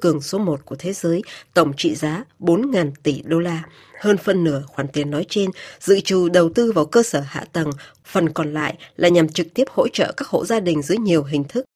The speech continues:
Trong khuôn khổ kế hoạch Family Plan, một cách cụ thể hơn,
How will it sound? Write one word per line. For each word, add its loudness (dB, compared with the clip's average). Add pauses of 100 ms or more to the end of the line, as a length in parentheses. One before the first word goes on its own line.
(200)
Trong 0
khuôn 2
khổ -2
kế 2
hoạch -2 (140)
Family 2
Plan, -4 (200)
một 0
cách -6
cụ -2
thể -6
hơn, -2